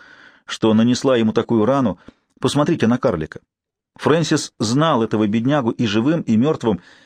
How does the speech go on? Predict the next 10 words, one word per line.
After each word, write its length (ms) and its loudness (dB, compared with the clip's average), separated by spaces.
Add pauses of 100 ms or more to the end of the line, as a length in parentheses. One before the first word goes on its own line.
(160)
и 220 -2
сделал, 460 0
что 260 0
мог, 420 -2 (280)
чтобы 260 0
своей 300 2
кистью 680 -2
уравновесить 680 0
весы 240 -2
судьбы. 420 -2